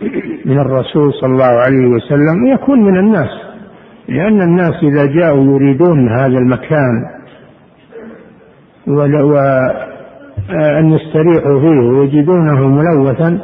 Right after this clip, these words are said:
منجسا، لا شك أنهم سيغضبون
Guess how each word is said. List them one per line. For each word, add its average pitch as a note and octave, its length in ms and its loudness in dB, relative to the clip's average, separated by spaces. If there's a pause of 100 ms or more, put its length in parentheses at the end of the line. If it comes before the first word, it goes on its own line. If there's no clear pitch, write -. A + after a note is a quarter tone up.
(840)
منجسا، D3 640 0
لا B3+ 300 2 (100)
شك - 240 -2
أنهم D#3 480 0
سيغضبون D#3+ 720 0